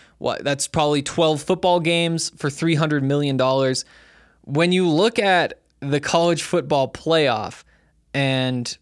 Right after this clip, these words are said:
the money that they're talking about here, and, you know, I, I guess this isn't just from the T V deal. This is the entire revenue from the college football playoff, which is then split up amongst all of the teams,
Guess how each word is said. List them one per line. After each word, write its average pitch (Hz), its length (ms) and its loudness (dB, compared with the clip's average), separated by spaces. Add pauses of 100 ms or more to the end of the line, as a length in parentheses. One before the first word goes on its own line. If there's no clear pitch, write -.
(100)
the 143 160 -2
money 165 300 0
that 170 160 -2
they're 143 100 2
talking 139 460 -2
about 123 260 -2
here, 143 540 -4 (640)
and, 170 300 0 (280)
you 175 120 0
know, 196 200 0
I, 175 200 0
I 185 100 0
guess 208 580 0 (680)
this 165 380 2
isn't 175 460 0
just 147 500 2
from 160 260 0
the 156 80 0
T 160 240 -2
V 143 200 -4
deal. 165 380 2
This 151 240 -2
is 151 160 0
the 143 420 0
entire 165 800 0
revenue 160 680 0 (280)
from 165 160 0
the 170 80 0
college 165 300 0
football 160 280 0
playoff, 156 340 2
which 147 160 0
is 139 120 0
then 139 240 0
split 143 320 -2
up 131 180 0
amongst 131 440 -4
all 127 300 0
of 123 140 -10
the 123 80 -6
teams, 127 480 -2